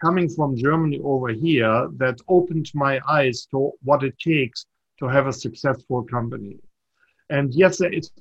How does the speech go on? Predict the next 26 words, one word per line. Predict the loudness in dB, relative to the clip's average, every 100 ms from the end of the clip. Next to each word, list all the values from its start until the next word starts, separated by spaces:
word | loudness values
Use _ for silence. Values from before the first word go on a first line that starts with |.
| -4
entrepreneurship | -2 -2 0 2 2 0 -4 -6
in | -8 -4
other | -4 -4 -2
countries, | -2 -2 -2 -4 -6 -12 _ _ _ 4
but | 4 0 _ _ _ _
the | -6 -4
success | -8 -2 2 2 2 -2
rate | 0 0 -4 _ _ _ -2
is | -2 0 0
not | 2 0 -2 0
equal | 0 0 2 2 0
to | -2 0
what | 0 0 -4
you | -6 -2
can | -4 0 2
do | 2 0 -6 _ _ _ _ 0
here | 4 4 2
in | -4 -2
the | -2 0
United | 0 0 -4
States | -2 -2 -2 -4
if | -4
you | -6 0
find | 0 0 -2
the | -2 0
right | 0